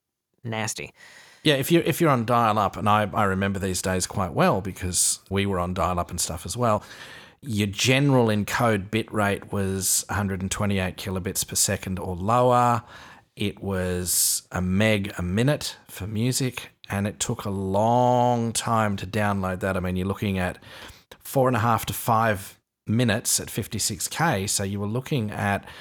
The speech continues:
Speaker 2: a meg every twenty minutes at fourteen four, or a meg every ten minutes at twenty-eight eight. So it took a long time to download things.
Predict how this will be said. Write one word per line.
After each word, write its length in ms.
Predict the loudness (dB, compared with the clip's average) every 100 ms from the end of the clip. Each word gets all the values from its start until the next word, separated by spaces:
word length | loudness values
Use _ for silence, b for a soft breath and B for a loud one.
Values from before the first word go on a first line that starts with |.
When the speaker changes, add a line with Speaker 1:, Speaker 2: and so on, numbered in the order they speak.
| B B B _
Speaker 2:
a 120 | 0
meg 580 | 2 4 4 2 0 -2
every 480 | -2 -2 -2 -6 -6
twenty 540 | -4 -2 0 0 0
minutes 400 | 2 2 2 0
at 100 | -4
fourteen 460 | -4 -4 -2 -2 -4
four, 600 | -4 2 4 4 2 -2 -6
or 240 | -6 -2 0
a 60 |
meg 340 | 0 0 0 0
every 340 | -4 -4 -8
ten 380 | -8 -6 -4 -2
minutes 380 | -2 -4 -4 -6
at 80 | -6
twenty-eight 480 | -4 -2 -4 -4
eight. 400 | -4 -4 -6 -6
So 420 | -2 0 2 2 -2 B B B B
it 160 | -6 -2
took 180 | -2 0
a 60 |
long 340 | 0 2 0 0
time 300 | -2 -2 -2
to 80 | -4
download 540 | -4 -4 -2 -2 -4
things. 560 | -8 -12 -10 -6 -6